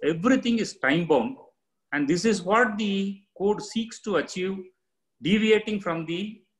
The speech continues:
earlier, uh, regime where we had a very bad experience of lot of times being spent on the adjudicatory process. So this is on the individual insolvency. Ultimately, the bankruptcy trustee has to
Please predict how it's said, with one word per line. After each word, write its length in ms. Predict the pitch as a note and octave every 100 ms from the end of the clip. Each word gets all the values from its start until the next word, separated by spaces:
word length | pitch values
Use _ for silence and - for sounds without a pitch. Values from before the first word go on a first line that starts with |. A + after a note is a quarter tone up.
| _ -
earlier, 500 | D3+ G3 A3 G#3+ - - _ _ _ _ _ - C3+
uh, 120 | B2+
regime 360 | E3 E3+ F3+
where 220 | D#3 E3 C#3+
we 100 | D3
had 220 | D3 D3+
a 60 | C#3
very 160 | C#3
bad 280 | D3+ C#3+ D#3
experience 560 | D3+ - C#3+ C3+ C#3+ C#3
of 120 | C#3+ - _ _ -
lot 220 | B2+ D3 D#3
of 100 | -
times 240 | C3+ B2+ -
being 260 | A#2 B2
spent 360 | A#2+ - A#2+ A#2+
on 140 | G#2+
the 200 | A2+ G#3+ - _ _ B2
adjudicatory 560 | B2 C3+ A#2 G2 -
process. 460 | - F#2+ - - - _ _ _ _ _ -
So 180 | F#3+
this 220 | E3+ F#3+ A3
is 140 | G3+
on 180 | F#3+ F#3+
the 120 | G#3+
individual 420 | F#3 G3+ F#3+ F3+
insolvency. 720 | E3 D#3+ E3 D#3 D#3 G#3 A3
Ultimately, 500 | F3 D#3+ F3+ F3 F#3
the 100 | F#3+
bankruptcy 500 | D3+ D#3+ D#3 D3 D3+
trustee 360 | - C3+ - C#3
has 140 | C3 -
to 200 | G#3+